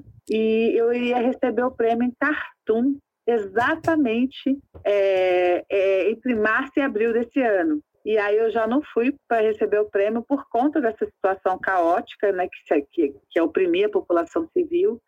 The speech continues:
E quando eu deveria estar mais ou menos voltando do Sudão pro Brasil pra comemorar o prêmio, né, que eu recebi pelo meu livro, foi quando eu fui ao Fantástico a falar da crise sudanesa, né?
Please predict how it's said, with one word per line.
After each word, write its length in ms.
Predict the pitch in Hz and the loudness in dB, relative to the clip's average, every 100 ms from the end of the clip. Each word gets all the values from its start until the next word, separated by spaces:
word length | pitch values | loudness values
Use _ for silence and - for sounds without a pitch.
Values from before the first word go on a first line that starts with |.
| _ _ - | _ _ -12
E 80 | - | -4
quando 380 | 240 277 294 247 | 0 2 2 2
eu 100 | 214 | 2
deveria 380 | 208 208 202 | 2 0 0
estar 360 | 202 - 190 175 | -2 -2 -2 0
mais 300 | 143 175 180 | -2 0 0
ou 80 | 185 | 0
menos 280 | 180 185 170 | 0 -2 0
voltando 600 | 208 208 214 247 285 208 | 0 0 0 2 0 -2
do 100 | 196 | -4
Sudão 440 | - 175 170 202 | -4 -2 0 0
pro 120 | - | -2
Brasil 500 | - 185 175 151 180 | 0 0 0 0 -2
pra 100 | 202 | -2
comemorar 540 | 208 185 175 170 170 180 | -4 0 0 2 2 0
o 100 | - | -2
prêmio, 520 | 160 160 202 214 175 | -2 0 0 0 0
né, 140 | 165 | 0
que 100 | 160 | 0
eu 40 | 175 | -2
recebi 400 | 170 - 160 160 | -2 -2 0 0
pelo 220 | 165 165 | 2 0
meu 180 | 170 196 | 2 0
livro, 480 | 185 190 208 233 233 _ - | 0 0 0 -2 -6 _ -4
foi 120 | 226 | -2
quando 220 | 220 226 233 | 0 0 0
eu 60 | |
fui 140 | 233 247 | 0 0
ao 100 | 254 | 2
Fantástico 880 | 277 277 269 208 208 233 - 262 269 | 0 0 0 0 -2 -4 -8 -2 -2
a 200 | 220 214 _ - | -2 -6 _ -4
falar 420 | 294 302 202 214 | -2 0 0 0
da 140 | 214 220 | -2 -2
crise 640 | 196 202 202 202 202 202 - | 0 -2 -2 -4 -4 -4 -4
sudanesa, 640 | 208 208 170 147 143 147 | -2 0 0 0 0 0
né? 160 | 147 | -2